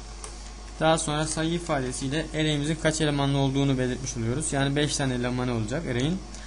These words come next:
Ee, bir önceki derste bahsettiğim gibi arkadaşlar, e, array'ler sıfırdan başlar.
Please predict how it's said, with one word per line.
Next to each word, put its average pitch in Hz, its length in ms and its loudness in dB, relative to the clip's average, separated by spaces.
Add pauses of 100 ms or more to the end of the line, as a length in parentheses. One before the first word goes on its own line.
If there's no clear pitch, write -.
(560)
Ee, 127 200 0
bir 151 100 4
önceki 180 260 6
derste 170 300 6
bahsettiğim 170 480 6
gibi 160 140 8
arkadaşlar, 131 640 4 (440)
e, 139 40 4 (320)
array'ler 160 420 6
sıfırdan 156 520 6
başlar. 170 400 6